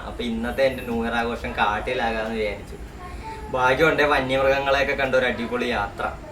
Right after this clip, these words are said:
അപ്പൊ ഇതിനു മുമ്പ് ഒരുപാട് Instagram-ഇലൊക്കെ ഒരുപാട് പോസ്റ്റ് കണ്ടിട്ടുണ്ട്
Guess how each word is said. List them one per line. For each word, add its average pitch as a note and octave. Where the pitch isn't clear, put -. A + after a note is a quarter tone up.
അപ്പൊ C3
ഇതിനു D3
മുമ്പ് E3
ഒരുപാട് E3
Instagram-ഇലൊക്കെ E3+
ഒരുപാട് D#3
പോസ്റ്റ് D3+
കണ്ടിട്ടുണ്ട് B2+